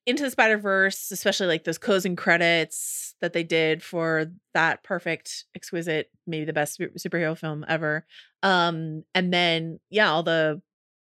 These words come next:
Tom Holland shit. Like, they're chasing that John Hughes, uh, vibe, but, like, all that multimedia stuff. Like, if you look at the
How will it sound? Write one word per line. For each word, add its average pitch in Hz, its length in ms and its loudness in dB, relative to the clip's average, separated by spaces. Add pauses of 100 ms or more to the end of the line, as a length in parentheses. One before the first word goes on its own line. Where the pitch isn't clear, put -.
(360)
Tom 165 200 -8
Holland 147 460 -6 (120)
shit. - 360 -8 (220)
Like, 180 140 -4
they're 196 100 -2
chasing 175 480 -2
that 135 340 -2 (480)
John 156 260 0
Hughes, 135 680 -10 (720)
uh, 156 380 -6 (800)
vibe, 156 320 0 (100)
but, 175 260 2 (240)
like, 185 400 0
all 196 140 6
that 175 120 4
multimedia 170 460 -2
stuff. - 160 -2
Like, 165 120 -6
if 190 60 -4
you 220 120 2
look 254 180 4
at 233 80 -4
the 196 80 -2